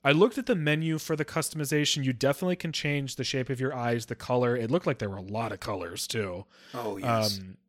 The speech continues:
Speaker 1: you could change what kind of eyelashes you have, and it also looked like there were some makeup options for that. You can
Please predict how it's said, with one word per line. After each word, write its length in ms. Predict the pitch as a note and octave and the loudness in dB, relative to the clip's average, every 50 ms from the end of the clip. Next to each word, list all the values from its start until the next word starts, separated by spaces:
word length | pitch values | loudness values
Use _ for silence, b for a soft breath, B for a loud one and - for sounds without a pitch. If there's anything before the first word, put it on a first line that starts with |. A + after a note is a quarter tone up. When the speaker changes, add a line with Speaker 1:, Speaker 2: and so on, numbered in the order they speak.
| _ _ _ | _ _ _
Speaker 1:
you 160 | C3 C#3 D3 - | -2 -2 -2 -2
could 180 | - D3+ A#2+ | -2 -4 -2
change 600 | - - - D#3 D#3 D#3+ E3+ F3+ F#3+ F#3 E3 - - | -2 -2 2 2 4 4 4 2 0 -2 -4 -4 -6
what 360 | - B2 A#2+ B2+ C#3+ D3 - - | -8 -4 0 0 0 0 0 -6
kind 360 | - - - B2 B2+ C#3+ D3 | -10 -4 0 0 2 2 2
of 80 | D3 C#3+ | 0 0
eyelashes 580 | C#3 C#3 C#3 C#3 C#3 C#3 C#3 - - C#3+ C3 C3 | 2 4 4 4 4 2 0 -2 -4 -4 -2 -2
you 80 | C#3 | -2
have, 320 | C3 C3 C#3 C#3 C#3 C3+ B2 | 0 2 2 2 2 2 2
and 80 | A#2+ | 0
it 80 | A#2+ A#2+ | 0 0
also 260 | C3+ B2+ C3+ - - D3 | 0 0 0 0 0 -2
looked 160 | C3+ C3 - | -2 0 0
like 100 | C3+ A#2 | -2 -2
there 140 | - B2+ A#2 | 0 -2 -2
were 40 | A2+ | -2
some 240 | - - B2 A2 A2 | -2 -4 -4 -2 0
makeup 360 | A2+ A#2 A#2 - C#3+ - - | 0 0 0 0 -2 -2 -2
options 440 | C#3+ C#3+ - - - D3 D3 C#3 - | -2 -2 -2 -2 -2 -4 -4 -4 -4
for 140 | - D#3 | -2 0
that. 380 | D3 D3 C#3+ C#3+ C#3 C#3+ D3 B B B B B B B B | 2 2 2 2 2 0 -2 B B B B B B B B
You 120 | - B2 A#2+ | -6 -4 -2
can 220 | - C3+ A#2+ A2 | -2 -4 -4 -6